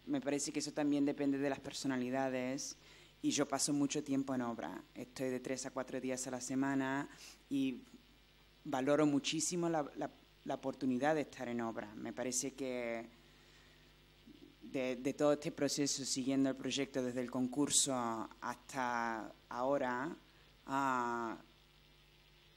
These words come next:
la parte que, que más he disfrutado es la obra, pero también es porque a mí me parece que es eso donde se, se realiza la arquitectura.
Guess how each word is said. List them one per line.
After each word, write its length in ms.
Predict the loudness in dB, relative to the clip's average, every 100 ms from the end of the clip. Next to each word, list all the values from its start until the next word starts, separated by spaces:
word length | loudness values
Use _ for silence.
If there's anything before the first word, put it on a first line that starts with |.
| -8
la 200 | -4 0
parte 680 | 0 0 -2 0 0 -2 -4
que, 240 | -4 -4 -4
que 80 | 0
más 260 | 0 0
he 80 | 0
disfrutado 800 | -2 -2 -4 0 0 2 2 2
es 180 | -2 -4
la 200 | 0 0
obra, 300 | 0 -4 -4
pero 180 | -4 -2
también 320 | 2 2 4
es 80 | 2
porque 300 | 0 -2 2
a 40 |
mí 120 | 2 2
me 80 | 0
parece 360 | 0 0 0
que 80 | 0
es 120 | 0
eso 280 | 0 0 0
donde 260 | -2 -2 -4
se, 440 | -4 -4 -4 -6 -12 -20 -20 -20 -20 -16
se 180 | -6 -4
realiza 500 | 0 0 0 -2 -2
la 80 | -4
arquitectura. 760 | -4 -8 -10 -6 -4 -2 -4